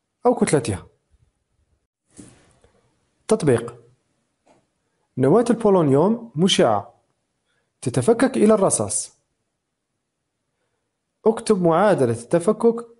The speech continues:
مع تحديد الجسيم المنبعث. ثابت الإشعاع لنواة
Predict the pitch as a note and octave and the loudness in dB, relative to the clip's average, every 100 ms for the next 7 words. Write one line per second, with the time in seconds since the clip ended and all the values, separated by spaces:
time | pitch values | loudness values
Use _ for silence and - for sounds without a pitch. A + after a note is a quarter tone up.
0 | _ C#3 D3 F3 E3+ D#3+ C3 E3+ G#3+ E3+ | _ -4 0 2 0 -2 -6 -2 -2 -2
1 | - D#3+ D3 F3+ G3 G3 F#3 D#3 B2 G2+ | -2 -2 0 2 2 2 2 2 0 -2
2 | - - - _ _ _ _ _ _ _ | -8 -20 -20 _ _ _ _ _ _ _
3 | _ _ _ _ _ _ _ _ _ - | _ _ _ _ _ _ _ _ _ 0
4 | A#3+ A#3+ - G3 - G#3 F3+ C3 B2+ C3+ | 2 2 0 0 2 4 4 2 2 2